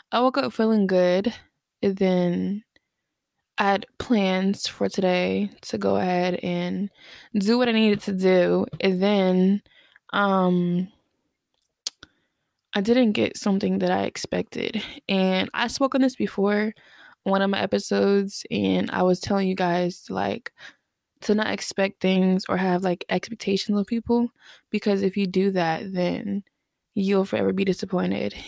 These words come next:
And today, I was very much disappointed this morning. Um,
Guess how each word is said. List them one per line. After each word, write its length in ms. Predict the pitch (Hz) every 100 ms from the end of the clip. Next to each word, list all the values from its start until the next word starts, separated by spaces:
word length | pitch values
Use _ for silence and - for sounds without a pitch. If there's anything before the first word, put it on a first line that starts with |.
| -
And 220 | 220 220
today, 480 | 240 247 247 240 233 _ _ _ _ _ -
I 140 | 240
was 180 | 226 190
very 180 | 202 196
much 240 | 190 196
disappointed 560 | 202 - 202 202 196 196
this 200 | 196 202
morning. 500 | 202 196 196 196 196 - -
Um, 520 | 180 175 170 170